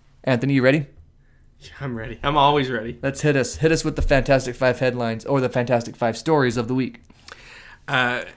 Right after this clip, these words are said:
Speaker 1: Why did I say that like a broadcaster?
Speaker 2: <laughs>
Speaker 1: Coming to you live now from Anthony's office in his home. It's the Fantastic Five stories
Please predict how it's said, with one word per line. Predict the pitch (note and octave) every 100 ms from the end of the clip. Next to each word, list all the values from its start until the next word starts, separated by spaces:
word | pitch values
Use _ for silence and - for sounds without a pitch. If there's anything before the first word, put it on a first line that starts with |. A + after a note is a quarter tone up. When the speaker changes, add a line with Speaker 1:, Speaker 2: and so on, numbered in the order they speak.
| -
Speaker 1:
Why | C3 C#3
did | C#3+
I |
say | C#3+ D3+
that | C#3
like | C3
a | C3+
broadcaster? | C3 B2+ B2+ A#2 A#2+ A#2 A2+ A2+ - - -
Speaker 2:
<laughs> | - _ - - -
Speaker 1:
Coming | F3 A#3+
to | G#3+
you | B3+ C#4
live | D#4 D#4+ F3 C#3+ B2+
now | D3 B2+ A2+ A#2+ C#3+ F3+ G3 - G#3+
from | F#3 G3
Anthony's | A#3 C4 C4 C#4 C4
office | C#4+ C4+ C4+ C4 -
in | C#4+
his | - A3+
home. | C#4 A#3+ D3+ A2 A2 A#2 _ _ _ _ _ _ _ _
It's | F#3 G#3
the | C4+
Fantastic | B3 D#4 C#4+ D#4 C4 - B3+
Five | - C3 E3+ C#3+ C#3 C#3 - - _ _ _ _ _ -
stories | - - D#3+ G3+ C#3 C3 C3